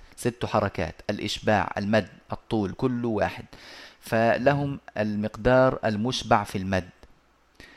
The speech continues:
فلم يشر الناظم رحمه الله إلى هذا في الأبيات، وكان ينبغي على الناظم أن يشير إلى هذا، فيعني عرفنا ذلك من كلام الشراح. هذا هو، يعني، الشرح المختصر في هذا الأمر،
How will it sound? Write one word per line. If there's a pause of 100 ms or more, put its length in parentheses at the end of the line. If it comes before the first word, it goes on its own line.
(120)
فلم
يشر
الناظم
رحمه
الله
إلى
هذا
في
الأبيات،
وكان
ينبغي
على
الناظم (440)
أن
يشير
إلى
هذا، (260)
فيعني
عرفنا
ذلك
من
كلام (440)
الشراح.
هذا
هو،
يعني،
الشرح
المختصر
في
هذا
الأمر،